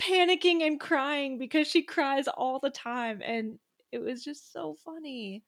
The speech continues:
Ugh, Mary, you need to watch this show. There's one specific scene, and it's well into the series,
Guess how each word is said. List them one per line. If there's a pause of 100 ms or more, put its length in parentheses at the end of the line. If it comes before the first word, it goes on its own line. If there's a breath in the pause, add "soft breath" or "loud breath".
(1000)
Ugh, (480 loud breath)
Mary,
you
need
to
watch
this
show. (2250)
There's
one
specific
scene,
and
it's
well
into
the
series,